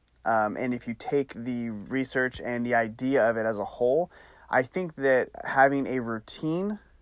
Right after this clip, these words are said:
when you wake up is crucial. Now, depending on, you know, what time of day you wake up, I don't think that that really matters, to be honest. And as we go into the more technological age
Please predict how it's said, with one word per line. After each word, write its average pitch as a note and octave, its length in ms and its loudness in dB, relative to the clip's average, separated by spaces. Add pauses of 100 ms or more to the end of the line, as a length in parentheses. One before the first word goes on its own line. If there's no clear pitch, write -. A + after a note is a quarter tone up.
(120)
when B2 220 0
you A#2+ 120 -2
wake A2 280 -2
up F#3+ 280 6 (760)
is B2 240 -2
crucial. - 460 -8 (760)
Now, B2 480 2 (2000)
depending D#3 420 0
on, C3 380 4
you C3+ 140 -2
know, A#2 140 2
what B2 380 2
time C3+ 280 0
of A2+ 100 -2
day B2 120 -2
you B2+ 160 -2
wake A2+ 240 -4
up, D3 220 4 (260)
I - 80 0
don't G3 220 0
think F#3+ 200 -4
that D#3+ 140 -6
that D3+ 140 2
really D3 240 -2
matters, B2 380 -2
to - 100 -16
be F#2+ 120 -10
honest. G2+ 420 -8 (300)
And C3 240 2
as C#3 240 2
we C3+ 160 -2
go C3+ 260 2
into B2+ 640 -2
the B2 80 -4
more B2+ 240 4
technological B2 1040 -2
age C#3 520 -2